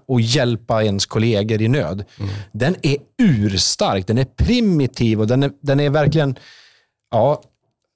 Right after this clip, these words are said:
Speaker 1: jag förstår.
Speaker 2: Mm.
Speaker 1: Jag förstår verkligen. Det är, ehm,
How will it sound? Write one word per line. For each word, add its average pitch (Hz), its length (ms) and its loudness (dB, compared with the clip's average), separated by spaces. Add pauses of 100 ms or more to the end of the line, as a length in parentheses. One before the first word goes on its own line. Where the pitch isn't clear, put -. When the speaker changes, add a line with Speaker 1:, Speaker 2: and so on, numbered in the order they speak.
(160)
Speaker 1:
jag 120 180 -2
förstår. 214 420 0 (180)
Speaker 2:
Mm. 107 220 -2 (380)
Speaker 1:
Jag 135 100 -8
förstår 233 260 0
verkligen. 85 320 -4 (1300)
Det 120 100 -2
är, 123 180 0
ehm, 123 320 0